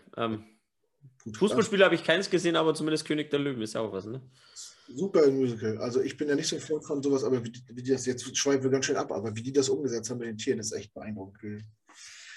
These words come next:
Speaker 2: Unglaublich. Gut, kommen wir zum Ende. Wir können ja gleich ein bisschen quatschen, wenn die Kamera aus ist. Ähm,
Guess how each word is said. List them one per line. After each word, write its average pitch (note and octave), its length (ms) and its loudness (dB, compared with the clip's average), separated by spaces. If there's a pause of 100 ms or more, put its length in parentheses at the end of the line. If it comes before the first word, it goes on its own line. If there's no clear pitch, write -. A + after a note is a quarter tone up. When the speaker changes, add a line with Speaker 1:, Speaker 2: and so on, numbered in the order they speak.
(680)
Speaker 2:
Unglaublich. B2+ 760 2 (120)
Gut, G#3+ 460 8 (320)
kommen F#3 180 8
wir G3+ 60 12
zum E3+ 120 2
Ende. D3+ 200 6
Wir C3+ 80 8
können D3+ 140 4
ja C#3 60 6
gleich C#3 140 4
ein C3+ 60 4
bisschen B2 160 -2
quatschen, B2 280 -6
wenn A#2 60 -4
die A2+ 60 -12
Kamera A2 240 -8
aus G2 200 -6
ist. - 180 -10
Ähm, A2 340 -6